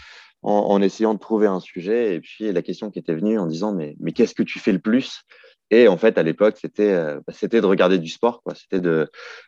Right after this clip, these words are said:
euh, alors, moins d'en faire, mais, mais surtout d'en regarder. C'était de suivre tout, euh, toutes les équipes, les compétitions sportives, le possible et l'inimaginable, que ce soit en foot, en rugby, en surf,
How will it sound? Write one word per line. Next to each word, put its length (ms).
euh, 300
alors, 260
moins 220
d'en 180
faire, 320
mais, 200
mais 180
surtout 320
d'en 100
regarder. 380
C'était 240
de 120
suivre 520
tout, 400
euh, 100
toutes 200
les 80
équipes, 280
les 100
compétitions 520
sportives, 480
le 100
possible 480
et 40
l'inimaginable, 460
que 100
ce 160
soit 160
en 40
foot, 400
en 120
rugby, 400
en 100
surf, 520